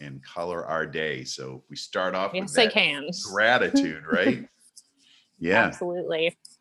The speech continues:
Speaker 2: Absolutely.
Speaker 1: Mm-hmm. Mm-hmm. Awesome. Megan, thank you so much. I really, really, really appreciate you and you taking your time and sharing your experience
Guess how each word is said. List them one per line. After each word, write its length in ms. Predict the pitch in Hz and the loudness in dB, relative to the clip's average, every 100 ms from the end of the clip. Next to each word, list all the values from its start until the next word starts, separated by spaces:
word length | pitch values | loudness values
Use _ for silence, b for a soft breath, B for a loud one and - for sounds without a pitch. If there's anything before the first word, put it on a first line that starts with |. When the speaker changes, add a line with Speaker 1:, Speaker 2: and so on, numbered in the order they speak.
| _ _ | _ _
Speaker 2:
Absolutely. 800 | 180 185 - 196 208 220 170 175 _ _ 95 | -10 -10 -6 -4 -4 -4 -6 -8 _ _ -10
Speaker 1:
Mm-hmm. 120 | 104 110 120 | -6 -4 -6
Mm-hmm. 80 | 127 - - _ - - | -8 -16 -20 _ -20 -8
Awesome. 480 | 92 92 95 76 76 | -4 -2 -2 -8 -4
Megan, 480 | 113 127 127 117 - | 0 4 4 2 2
thank 340 | 233 226 202 110 | 2 2 -2 -4
you 80 | |
so 420 | 98 - - 123 113 | -4 -2 2 4 6
much. 480 | 92 85 - - - | 4 2 -2 -8 -2
I 80 | 98 | -2
really, 640 | 110 123 143 175 175 147 | 0 -2 0 0 0 -2
really, 360 | 117 113 110 104 | -4 -2 -4 -4
really 420 | 87 95 95 90 | -6 -4 -4 -4
appreciate 800 | 64 - 107 98 - 98 92 85 | -8 -14 -10 -8 -8 -6 -6 -6
you 480 | 85 90 101 113 117 b b b b 92 | -4 -2 -2 -2 -8 b b b b -10
and 240 | 87 85 | -8 -6
you 200 | 90 110 | -6 -4
taking 340 | 120 104 98 | -2 -2 -2
your 140 | 92 85 | -4 -6
time 480 | - 87 87 90 85 | -6 -6 -4 -4 -6
and 200 | 67 76 | -8 -10
sharing 840 | 73 - 101 95 98 95 90 87 82 | -8 -6 -2 0 2 0 -2 -6 -6
your 240 | 90 110 | -2 0
experience 840 | 98 - - 78 76 73 73 71 | -2 -6 -10 -10 -10 -10 -12 -14